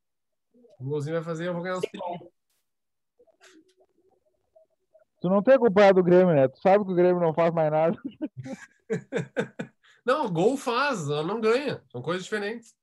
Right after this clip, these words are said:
Speaker 1: Tá, meu, foco, presta atenção, olha
Speaker 3: Ah,
Speaker 1: só.
Speaker 3: vamos, vamos, qual, qual é que é a ideia de, de, de, de conteúdo que vocês pensam?
Speaker 1: Chique, é foda, né, meu? Quando tu fala com o presidente do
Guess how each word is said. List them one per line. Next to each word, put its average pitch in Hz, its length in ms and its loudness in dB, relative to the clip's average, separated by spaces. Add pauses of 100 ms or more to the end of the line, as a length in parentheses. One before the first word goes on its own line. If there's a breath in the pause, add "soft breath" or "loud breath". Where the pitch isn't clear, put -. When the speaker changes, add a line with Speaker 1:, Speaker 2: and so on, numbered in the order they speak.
(580)
Speaker 1:
Tá, 185 120 -2
meu, 170 200 -2
foco, - 440 -6
presta 156 300 -6
atenção, 156 360 -6
olha 131 200 -6
Speaker 3:
Ah, - 20 -6
Speaker 1:
só. 135 240 -4
Speaker 3:
vamos, 190 260 -8
vamos, 214 160 -8 (680)
qual, 208 160 -2
qual 220 160 2
é 226 40 2
que 247 80 2
é 247 80 8
a 233 40 8
ideia 202 400 6
de, 165 80 -4 (180)
de, 156 180 -6
de, 156 540 -4
de 135 180 -12
conteúdo 160 680 -2
que - 100 -14
vocês 143 320 -6
pensam? 123 1080 -2 (200)
Speaker 1:
Chique, - 340 -20 (140)
é - 40 -20
foda, 135 300 -8
né, 123 60 -8
meu? 113 120 -12
Quando 151 160 -8
tu - 60 -16
fala 190 220 -6
com 196 80 -12
o 180 80 -8
presidente 175 580 -8
do 156 680 -4